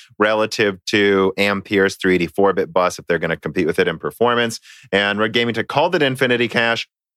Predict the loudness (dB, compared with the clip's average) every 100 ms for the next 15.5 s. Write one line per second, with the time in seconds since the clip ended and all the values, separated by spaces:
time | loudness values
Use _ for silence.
0 | _ 0 0 0 0 -2 -2 -2 0 0
1 | 0 0 2 2 0 -4 _ _ 0 2
2 | 2 -2 -2 2 2 2 -2 -2 2 2
3 | 2 0 -4 _ _ _ 0 2 2 2
4 | 2 2 0 -2 0 0 2 -2 0 -2
5 | -2 -4 -4 -2 -2 0 2 0 -4 -14
6 | -8 -6 -2 -2 0 -4 -2 0 2 0
7 | 0 0 -2 -2 -2 -2 -2 0 2 2
8 | 0 0 0 0 0 2 0 0 2 0
9 | 2 -2 0 0 2 2 2 2 2 0
10 | 0 0 0 -2 -2 -4 -4 -4 0 0
11 | 0 0 0 -2 -6 -4 -2 0 -2 -2
12 | -4 -2 -2 -2 -6 -10 -2 0 0 0
13 | -2 0 -2 0 0 0 -2 -2 -2 0
14 | 0 0 0 -2 -2 -2 -2 -2 -2 -2
15 | 0 0 0 -2 -8